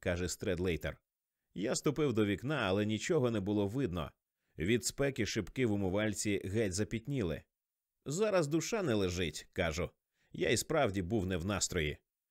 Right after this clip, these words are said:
А для такого діла треба мати відповідний настрій. Я думав, вона в шиплі. Навіть ладен був побитися об заклад, що вона в шиплі. Я потинявся по умивалці. Більше мені не було чого робити.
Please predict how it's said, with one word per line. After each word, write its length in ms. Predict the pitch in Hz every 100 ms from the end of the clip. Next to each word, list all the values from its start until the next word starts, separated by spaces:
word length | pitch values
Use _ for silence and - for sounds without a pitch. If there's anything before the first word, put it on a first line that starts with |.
| _ -
А 160 | 85
для 140 | 92 110
такого 400 | 101 127 120 104
діла 320 | 92 156 127
треба 340 | - 123 113
мати 320 | 101 117 113 101
відповідний 600 | 104 - 120 143 139 170
настрій. 500 | 185 - 82 71 - _ _ _ _
Я 180 | - 175
думав, 280 | 196 196 135
вона 300 | 120 147 131
в 60 |
шиплі. 480 | - 185 170 82 76 - _ _ -
Навіть 440 | 98 110 113 - -
ладен 500 | 101 123 123 117 110
був 220 | 127 110
побитися 600 | 110 90 131 131 104 113
об 160 | 101 85
заклад, 440 | 92 95 151 170
що 180 | - 101
вона 200 | 87 85
в 60 |
шиплі. 440 | - 123 - 82 67 - _ _ _ _ -
Я 200 | 214 190
потинявся 680 | 143 131 120 117 - 107
по 240 | - 110 101
умивалці. 580 | 98 90 78 - 78 - _ _ _ _ -
Більше 380 | 156 214 170 165
мені 340 | 143 147 165
не 140 | 143 131
було 260 | 156 165
чого 260 | - 98 92
робити. 460 | 85 80 76 73